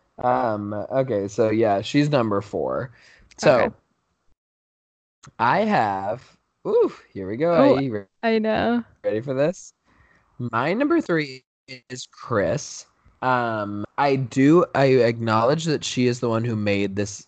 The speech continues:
Speaker 1: this family. Absolutely, I acknowledge that. However, I think she tries a little too hard to be like, she's l-, truly like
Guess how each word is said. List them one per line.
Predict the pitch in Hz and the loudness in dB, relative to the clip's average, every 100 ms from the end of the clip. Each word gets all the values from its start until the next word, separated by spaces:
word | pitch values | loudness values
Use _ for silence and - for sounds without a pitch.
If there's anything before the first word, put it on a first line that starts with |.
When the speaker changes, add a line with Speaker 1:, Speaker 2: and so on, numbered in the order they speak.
| - | -6
Speaker 1:
this | 104 101 - | -4 -4 -6
family. | - 98 71 57 62 110 _ - | -4 -4 -4 -10 -12 -14 _ 0
Absolutely, | 113 110 - 104 101 104 120 120 | 0 0 -4 -2 -2 -2 0 0
I | 101 | -2
acknowledge | 95 95 90 107 - | -4 -6 -6 -8 -8
that. | 135 175 190 _ _ _ | -6 -6 -6 _ _ _
However, | - 131 113 120 143 151 - | -2 2 2 2 0 -2 -4
I | |
think | 123 127 117 | -6 -6 -8
she | - 123 | -8 -8
tries | - 107 101 98 | -2 2 2 0
a | |
little | 95 95 101 | -4 -4 -4
too | 135 | -4
hard | 135 80 95 175 - _ _ _ _ _ - - - _ _ _ | -2 -2 -2 -4 -10 _ _ _ _ _ -8 -8 -10 _ _ _
to | 143 | -2
be | 117 117 | 2 2
like, | 107 107 101 - _ | 4 2 0 -4 _
she's | - 165 147 151 | -4 0 0 -2
l-, | 139 123 - | -6 -6 -8
truly | - 165 165 156 151 151 | -6 4 6 6 6 4
like | 135 113 | 4 4